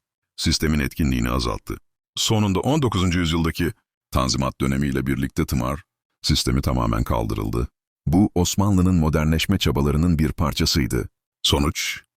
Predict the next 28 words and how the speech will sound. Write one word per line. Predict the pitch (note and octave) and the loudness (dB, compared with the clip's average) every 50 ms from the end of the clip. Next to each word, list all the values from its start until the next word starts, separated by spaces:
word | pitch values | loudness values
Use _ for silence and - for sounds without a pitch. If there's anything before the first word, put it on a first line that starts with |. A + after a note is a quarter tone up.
| _ _ _ - | _ _ _ -2
tımar | - E2 D2+ E2 F#2 F2+ | 0 2 2 2 2 0
sistemi | - - A#1+ - - B1+ G#1+ G#1 A1 - | 0 0 0 -2 -2 -2 -4 -4 -6 -4
Osmanlı'nın | - A#1+ - - - C#2+ C#2+ D2+ D2 C#2+ D2 D2 | -2 -2 -2 0 0 0 0 0 0 0 0 0
askeri | C#2+ B1 B1+ - - C#2 C2 C#2 C#2+ | 0 0 0 -2 0 0 0 0 0
gücünü, | C2 C2+ A1+ A#1 A#1 A1 A#1+ D2 D#2+ - _ _ _ _ _ - - | 0 -2 -2 -2 -2 -2 -2 -2 -4 -6 _ _ _ _ _ -6 -2
tarımsal | G2+ F2+ F#2 F#2 - - A#2+ A2+ | 0 2 2 2 2 2 0 0
üretimini | G#2 F2+ E2 D#2 - D2+ D2 C#2+ D2+ C#2 | 2 0 0 0 0 -2 0 0 0 -2
ve | C#2+ - | -2 0
taşra | - F2+ E2 - - C#2 | 0 0 0 0 0 -2
yönetimini | C#2 C#2 C#2 C2+ C2 - - C2+ C2+ C#2 C#2 C2+ | 0 0 0 0 -2 -2 -2 -2 0 0 0 0
bir | - C#2 | 0 -2
arada | C#2+ C2+ B1 C2 A#1 C2+ A#1 | -2 -2 -4 -2 -4 -4 -4
düzenleyen | B1 B1 - C2+ C2 B1+ B1+ B1+ B1+ C2+ D2 - | -2 -2 -2 -2 0 -2 -2 -2 -2 -2 -4 -2
eşsiz | - D2+ D#2+ - - D#2 C2+ A1+ | -2 -2 0 0 0 -2 -2 -2
bir | C#2 B1 | -4 -4
sistemdi. | - - A1+ A1 - - - G1+ G1+ G1+ - - - _ _ _ _ _ _ - | -2 -2 -2 -4 -4 -4 -4 -4 -4 -6 -8 -10 -12 _ _ _ _ _ _ -2
Ancak | - C#2 C#2 - C#2 C2 - | -2 0 0 0 -2 -2 -2
tarih | - - B1+ C2 C#2+ - - | -2 -2 0 0 -2 -2 0
boyunca | C2 B1 B1+ B1+ C#2 C2 A#1 | 0 0 0 0 -2 -2 -2
değişen | C2 B1+ B1+ - C#2 C2 C2 | -2 -2 0 -2 -2 -2 -2
koşullar | - - C#2 - - B1+ B1 B1+ C#2 D2 B1+ | -2 -2 -4 -2 -2 -2 -2 0 -2 -2 -2
ve | B1+ A#1 | -4 -4
reform | B1 - - D2 C#2+ D2 | -4 -4 -2 -2 -2 -2
süreçleri | - - A1+ A1 G#1+ - - A1 A1 A1 A#1 A#1+ - _ _ _ _ _ _ - | -2 -2 -4 -4 -2 -4 -4 -4 -2 -4 -4 -6 -8 _ _ _ _ _ _ 0
bu | D2 D#2+ G2+ | 2 2 4
sistemin | - G#2 - - F#2 E2 F#2 | 4 4 4 4 2 2 2
sonunu | G2+ - F#2 D#2+ D2+ D2 D#2 D2+ | 2 2 2 2 2 2 2 2
getirdi. | C#2+ C2 - - C2 A1+ A1+ B1 - | 0 0 0 0 -2 0 0 -2 -2